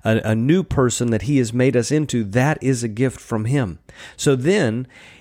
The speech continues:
if that is true of you, you said, "I have repented of my sins. I do have a desire for God. I do love his word. I do love his church.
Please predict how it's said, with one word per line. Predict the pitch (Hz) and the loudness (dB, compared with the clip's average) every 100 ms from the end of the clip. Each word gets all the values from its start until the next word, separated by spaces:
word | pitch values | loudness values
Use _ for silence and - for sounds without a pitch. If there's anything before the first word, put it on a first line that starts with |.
| _ | _
if | 147 160 | 0 2
that | 156 170 | 2 2
is | 165 | 0
true | - - 247 202 | -4 0 2 4
of | 113 | 2
you, | 95 82 | -2 -2
you | 87 113 | 0 -2
said, | - 139 | 2 2
"I | 127 | 2
have | 127 170 214 | 2 2 2
repented | 156 - 127 110 107 | -2 -2 -2 0 -2
of | |
my | 104 98 | -2 -4
sins. | - 110 110 | -2 -4 -2
I | 107 | -2
do | 117 196 196 | 0 2 4
have | 143 | 2
a | 117 | 0
desire | 104 110 104 | -2 0 0
for | 101 107 | -2 -4
God. | 104 101 | -2 0
I | 104 | 0
do | 110 143 196 | 0 0 2
love | 143 110 | 2 0
his | 107 101 | -2 0
word. | 107 107 | 0 2
I | 104 | 0
do | 107 185 | 2 2
love | 185 120 107 | 2 0 0
his | 101 | -6
church. | - 117 107 104 | -4 0 0 0